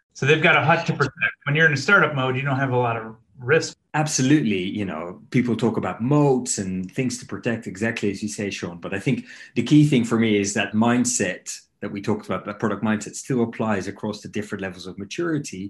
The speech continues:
Speaker 2: but the actual things you need to do to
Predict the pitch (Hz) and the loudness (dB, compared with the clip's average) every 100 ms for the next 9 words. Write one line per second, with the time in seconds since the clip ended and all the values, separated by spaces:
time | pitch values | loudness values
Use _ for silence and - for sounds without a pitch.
0 | - - 104 107 107 - 107 98 92 - | -12 -12 -6 -4 -4 -4 -2 -2 -4 -8
1 | _ _ - 135 135 110 117 113 107 98 | _ _ -6 -2 0 2 2 2 0 0
2 | 120 107 107 95 | 2 2 0 -6